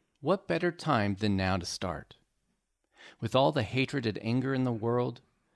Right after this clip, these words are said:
we need someone such as yourself to help make this world and your friends a better place. That's why I'm challenging you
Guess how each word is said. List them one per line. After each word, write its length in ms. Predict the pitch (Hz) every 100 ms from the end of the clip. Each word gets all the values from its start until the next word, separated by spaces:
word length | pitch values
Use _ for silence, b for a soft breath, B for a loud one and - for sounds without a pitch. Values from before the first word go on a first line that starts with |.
| b b -
we 220 | 123 165
need 320 | 160 143 127
someone 500 | - - 123 117 107
such 300 | - - 127
as 140 | 135 113
yourself 640 | 110 - 113 92 92 - -
to 80 | -
help 260 | 98 131 143
make 220 | 123 113
this 240 | 117 -
world 480 | 98 107 113 110 101 _ _ -
and 220 | 139 160
your 140 | 156 139
friends 460 | - 139 98 -
a 80 | -
better 240 | 104 104 101
place. 480 | - 92 - - - _ _ _ _ - B B
That's 260 | 139 151 -
why 140 | 147
I'm 120 | 151
challenging 540 | 135 123 135 135 120 123
you 320 | 123 104 92